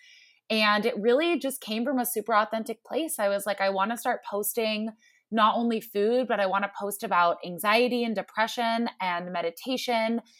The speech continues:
and Buddhism and the things that I've studied and the things that I've experienced and learned." And now it is what it is today, which is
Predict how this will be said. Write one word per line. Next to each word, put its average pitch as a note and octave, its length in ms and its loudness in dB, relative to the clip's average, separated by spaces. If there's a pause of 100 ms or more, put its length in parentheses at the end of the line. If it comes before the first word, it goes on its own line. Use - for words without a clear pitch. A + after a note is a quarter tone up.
(180)
and F#3+ 160 -2
Buddhism A3+ 680 4
and G3 260 -2
the G3+ 60 0
things C4 320 2
that A#3 100 6
I've G#3 140 2
studied G#3 480 -2
and G3 140 -2
the F#3 80 -6
things G3+ 300 -6
that F#3+ 140 0
I've F3+ 280 0
experienced F3+ 800 -4
and E3 240 -4
learned." E3+ 460 -2 (600)
And G3 680 0 (400)
now F3+ 400 2
it A#3+ 120 0
is G3+ 200 0
what A3 100 4
it G3+ 140 -2
is G3+ 160 -4
today, G#3+ 400 4
which F#3 200 0
is F#3+ 320 -2